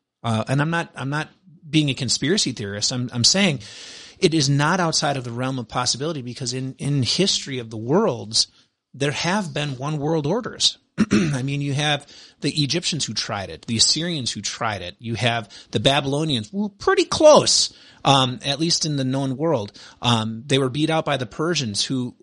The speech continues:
who <laughs> did a very good job. And then the Greeks, of course, who, who we still feel the effects of the, of, of the Greek rule, uh,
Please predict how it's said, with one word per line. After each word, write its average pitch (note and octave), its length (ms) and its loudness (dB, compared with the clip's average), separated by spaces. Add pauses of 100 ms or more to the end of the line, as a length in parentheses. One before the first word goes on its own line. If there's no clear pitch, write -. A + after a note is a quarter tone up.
who C#3 180 4
<laughs> - 440 -2
did F3 180 8
a C#3 40 6
very C3 260 2
good B2 160 0
job. B2 200 0 (240)
And F#3 100 6
then G#3 160 4
the F#3+ 60 2
Greeks, F#3+ 400 -4
of D3 100 -8
course, A#2 320 4
who, C#3 280 2 (280)
who D3 200 4
we C#3+ 100 2
still B3 260 0
feel D3 220 2
the B2 120 4
effects - 380 2
of B2+ 120 -4
the, A#2 140 0 (140)
of, A#2 360 -2
of B2 340 0
the A#2 100 0
Greek C3 360 2
rule, A#2+ 520 4 (300)
uh, A2 180 0